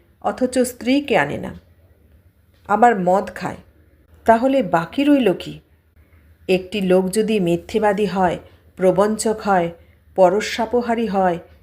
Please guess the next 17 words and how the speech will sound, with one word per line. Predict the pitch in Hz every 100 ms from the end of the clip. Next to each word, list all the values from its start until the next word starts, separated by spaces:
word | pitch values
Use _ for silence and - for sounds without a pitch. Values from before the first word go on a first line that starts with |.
| - -
চরিত্রহীন | 202 202 214 - 254 233 220
হয়, | 190 185 175
মদ্যপ | 175 185 170 - 226
হয়, | 240 214 185 170 - _ _ _ - -
তাহলে | 214 233 247 254
তাকে, | 240 185 185 247 247 240 - - _ _ _ - _ 226
না, | 175 80 - _ _ _ _ _ _ _ _
এসব | 240 - 294 269 247
দোষ | 311 311
ক্ষমার | - - 175 170 156
যোগ্য | 147 113 143
নয়। | 76 80 - _ _ _ _ _ _ _ _ _ -
এসব | 185 180 208 208
ছেলেকে | - 214 208 208
প্রশ্রয় | 185 190 185 - 196
দেয়া | 185 185 175
মানেই | 185 214 285